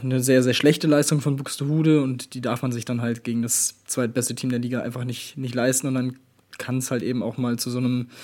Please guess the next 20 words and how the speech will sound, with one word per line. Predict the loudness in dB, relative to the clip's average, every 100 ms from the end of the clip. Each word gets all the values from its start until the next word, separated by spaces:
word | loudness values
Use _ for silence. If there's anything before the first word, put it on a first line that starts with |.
| -20 -12
zu | -4 2
so |
einer | 4
deutlichen | 4 4 2 0
Abreibung | -2 -2 0 2 2 0
mit | 0
zehn | -2 -2
Toren | -2 -2 -2 -4 -8 0
kommen. | 4 4 2 -4
Ähm, | -6 -4 -4
das | -4 -4
ist | -4 -6 -10 -20 -20 -20
für | -6 2
sie | 4
auf | 4
jeden | 2
Fall | 2 4 2
sehr, | 2 0
sehr | 0
bitter. | 0 0 0